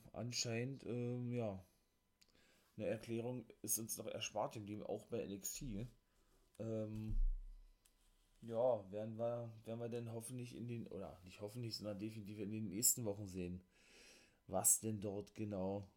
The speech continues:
der Grund hinter der ganzen Attacke gewesen ist, ne? Naja, O'Reilly kam natürlich nach draußen, wollte natürlich wissen, was das überhaupt gewesen ist mit Adam Cole, ne? Und, ähm, er soll nach draußen kommen, eine Erklärung abgeben, glaub ich, hat er gesagt gehabt.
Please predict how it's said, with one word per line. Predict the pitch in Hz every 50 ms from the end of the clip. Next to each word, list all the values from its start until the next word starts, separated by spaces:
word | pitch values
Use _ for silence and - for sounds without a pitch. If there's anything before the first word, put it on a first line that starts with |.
| _ _ -
der | 98 104 107
Grund | 110 110 - - - 120 139 147 131 110 - - - _ _ _
hinter | - 98 95 92 101 95
der | 90 92 90
ganzen | 90 90 - 101 95
Attacke | - - 92 - 101 95 - 104 98 90 85
gewesen | 87 92 87 87 85 87 90 92
ist, | 80 78 85 92
ne? | 90 90 92 107 107 - _ _ _ - - - - - - - - - - _ - _ _ -
Naja, | - 110 123 120 110 117 - - - -
O'Reilly | - 117 110 107 101 101 110 113 110
kam | - 117 110
natürlich | 117 113 110 113 113 107 -
nach | 110 98
draußen, | 95 92 98 107 107 113 110
wollte | 104 101 98 87
natürlich | 98 95 - 104 98 95 - -
wissen, | 101 101 95 - 113 104 95 95
was | 92 -
das | - 95 - -
überhaupt | - - 95 101 92 90 - -
gewesen | - 87 92 98 98 104 107
ist | 98 -
mit | 104 101 98 -
Adam | - 98 104 101 95
Cole, | - - - 104 101 104 107 104
ne? | 95 98 92 98 101 - _ - _ - - _ _ _ _ _ _
Und, | - 98 101 98 101 98 98 92 90 -
ähm, | - 90 98 98 95 95 92 92 90 90 - _ _ _ _ _ _ _ _ _ _ _ _ _ _ _ _ _ -
er | 117 110
soll | 95 107 113 117 117 110 101
nach | 101 101 92
draußen | 92 85 95 107 113 120 113
kommen, | 110 110 110 107
eine | - -
Erklärung | 87 95 - - - - 95 98 110 127 143 143 -
abgeben, | - 110 - - - 135 135 127 120
glaub | 117 123 120
ich, | 127 120
hat | - 120 -
er | 117 117
gesagt | 117 104 110 113 - - -
gehabt. | - 123 123 120 123 - -